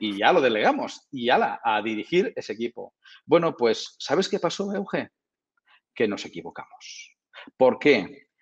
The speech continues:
Porque él no quería ser encargado. No, no nos dijo que no. Lo teníamos que haber sabido nosotros eso. Se acabó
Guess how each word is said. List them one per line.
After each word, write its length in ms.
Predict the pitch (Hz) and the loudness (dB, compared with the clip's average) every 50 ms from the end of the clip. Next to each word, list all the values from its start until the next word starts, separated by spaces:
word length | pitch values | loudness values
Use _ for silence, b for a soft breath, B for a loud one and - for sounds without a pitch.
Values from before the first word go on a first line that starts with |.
| _ _ _ | _ _ _
Porque 440 | - 131 127 127 - 127 127 - - 151 | 2 2 2 2 2 0 0 2 4 6
él 320 | 160 165 160 156 160 156 | 6 6 6 4 2 0
no 140 | 143 131 104 | -2 -2 -2
quería 420 | - 117 107 107 110 107 98 92 | -2 -2 -2 -2 -2 -4 -4 -6
ser 180 | - - 95 87 | -8 -10 -10 -10
encargado. 720 | 90 92 90 - 95 95 113 135 117 117 - - - _ _ b b b b _ | -10 -12 -14 -14 -10 -6 -4 -2 -2 -2 -4 -6 -16 _ _ b b b b _
No, 160 | - 196 208 | -2 -2 4
no 160 | - 202 247 269 | 8 8 10 10
nos 180 | 262 233 196 | 10 8 8
dijo 240 | 220 - - 196 170 | 6 6 6 4 4
que 120 | 170 170 | 4 4
no. 300 | 185 214 175 - - - - _ _ _ _ _ _ _ _ _ _ _ _ _ - | 4 4 2 0 -4 -12 -20 _ _ _ _ _ _ _ _ _ _ _ _ _ -2
Lo 120 | - 135 131 | 0 0 2
teníamos 380 | 131 127 147 127 226 233 - | 2 2 2 2 0 0 0
que 80 | - - | 2 2
haber 120 | 120 123 - | 2 2 2
sabido 360 | - - 101 104 107 104 98 | 0 -4 -4 -2 -2 -2 -2
nosotros 440 | 92 - - - 87 - - - - | -4 -8 -12 -14 -14 -14 -14 -16 -14
eso. 260 | 78 - - - _ b b b b | -14 -16 -16 -18 _ b b b b
Se 220 | b - - - 135 | b -6 -4 -4 -2
acabó 680 | 120 127 123 120 131 151 165 - - - _ _ | 0 0 2 4 4 4 4 2 -4 -14 _ _